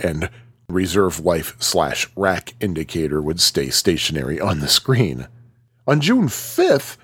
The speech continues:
Bob had mentioned that he'd kind of been holding off on the project because he had a little bit of a debate about the sound.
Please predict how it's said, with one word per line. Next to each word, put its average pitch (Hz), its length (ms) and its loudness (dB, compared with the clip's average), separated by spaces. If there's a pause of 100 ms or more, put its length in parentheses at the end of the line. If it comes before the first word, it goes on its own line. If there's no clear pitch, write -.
(300)
Bob 180 300 2
had 143 200 2
mentioned 127 360 0
that 120 140 2
he'd 156 240 -2
kind 254 300 -2
of 196 160 2
been 160 300 4
holding 139 400 2
off 113 260 2
on 107 100 0
the 90 80 2
project 90 500 0
because 107 300 -2
he 147 220 0
had 139 240 2
a 127 40 2
little 117 260 2
bit 113 140 2
of 104 120 0
a 101 40 -2
debate 90 520 -2
about 87 280 -2
the 76 100 -8
sound. 71 600 0